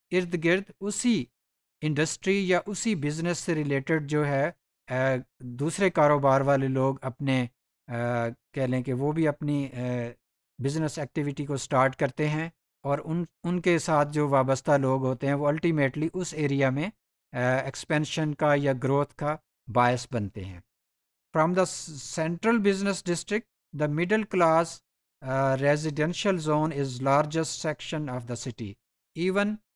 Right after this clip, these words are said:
यानी इसमें जो है सेंट्रल बिजनेस डिस्ट्रिक्ट से जो, जिसमें के ज़्यादातर लोग जो लोअर सोशियो इकोनॉमिक स्टेटस से बिलोंग करते हैं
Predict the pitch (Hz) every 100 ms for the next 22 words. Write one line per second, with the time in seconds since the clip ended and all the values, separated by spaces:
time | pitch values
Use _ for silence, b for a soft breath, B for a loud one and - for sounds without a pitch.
0 | _ 143 156 175 - 170 - 185 175 175
1 | 170 160 160 - 151 151 180 175 151 151
2 | 156 151 139 135 - 151 - 170 190 -
3 | _ _ _ 120 139 156 160 165 - -
4 | 135 160 - 175 160 170 156 143 139 156
5 | 151 151 143 139 160 180 _ _ _ -
6 | 123 143 147 147 139 139 135 127 123 143
7 | 175 170 151 165 143 160 151 151 147 139
8 | - 143 135 156 156 139 131 127 127 120
9 | - 131 170